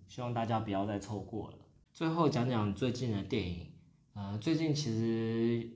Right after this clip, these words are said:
我觉得蛮感动是，就是终于有大片要上了，就是二分，二分之一的魔法，上周啊，就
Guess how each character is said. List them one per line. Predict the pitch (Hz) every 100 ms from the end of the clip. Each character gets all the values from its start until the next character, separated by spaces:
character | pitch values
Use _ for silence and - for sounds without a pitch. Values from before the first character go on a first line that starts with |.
| - -
我 | 117
觉 | 107 123
得 | 131
蛮 | 131 117
感 | 117 113
动 | 127
是， | 127 135 131 120 - -
就 | - 135
是 | 135 139
终 | 139 131 131
于 | 123 120
有 | 117 104 101 101 - - _ _
大 | - 120 113
片 | 131 120
要 | 113 107
上 | - 107 98
了， | 95
就 | 113
是 | 113 120 139
二 |
分， | 123 127 147
二 | 131
分 | 123 123
之 | 120
一 | 120
的 | 110
魔 | 98 90
法， | 101 104
上 | 143 123
周 | 120 113
啊， | 101
就 | 101